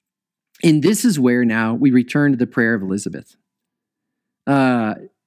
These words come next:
she, she remains for some reason in seclusion for a few months. And she says, "The Lord has done this for me. In these days, he has shown his favor and taken away my disgrace among the people." And it's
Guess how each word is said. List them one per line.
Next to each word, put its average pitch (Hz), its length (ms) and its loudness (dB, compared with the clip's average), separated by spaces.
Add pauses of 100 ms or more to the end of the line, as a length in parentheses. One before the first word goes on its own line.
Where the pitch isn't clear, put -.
(100)
she, 160 300 0
she 156 220 2
remains 151 720 0 (160)
for 143 140 0
some 147 180 0
reason 135 300 2
in 120 80 0
seclusion 120 580 0
for 110 180 -2 (100)
a 120 60 -10
few 127 180 2
months. 101 440 -6 (200)
And 123 100 2
she 123 140 2
says, 113 480 -4 (1080)
"The 131 120 2
Lord 131 520 2
has 123 260 -4
done 110 260 0
this 98 160 -4
for 95 240 -10
me. - 240 -10 (800)
In 131 240 4
these 151 320 2
days, 143 360 2
he 139 100 4
has 127 100 2
shown 143 320 2
his 135 180 -2
favor 135 460 2
and 120 120 0
taken 143 300 0
away 127 300 2
my 117 140 0
disgrace 127 580 -2
among 117 340 2
the 107 80 0
people." 104 540 -2 (480)
And 139 180 4
it's 160 220 -2